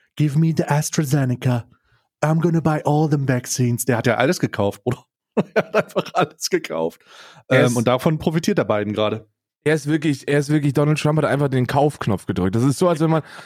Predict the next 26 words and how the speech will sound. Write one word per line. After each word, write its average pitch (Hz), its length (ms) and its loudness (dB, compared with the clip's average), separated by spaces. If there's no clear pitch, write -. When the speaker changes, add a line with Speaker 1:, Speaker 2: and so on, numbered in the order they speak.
Speaker 2:
das 151 140 -2
ist 151 100 -6
ungefähr 190 380 0
damit 175 260 0
zu 170 80 -8
vergleichen, 165 540 -2
wenn 147 160 2
man 151 120 2
den 147 100 0
Exklusivvertrag 151 800 0
bei 117 100 0
Twitch 165 240 -2
unterschreibt, 110 440 -2
du 117 60 0
weißt 123 180 0
schon, 110 80 0
den 98 100 2
schmackhaften, 123 640 -2
mit 143 260 -6
den, 143 300 -4
Speaker 1:
Mhm. 151 80 -4
Speaker 2:
mit 170 200 0
den 135 200 -2
paar 156 180 2
mehr 190 220 0
Prozent. 139 600 -2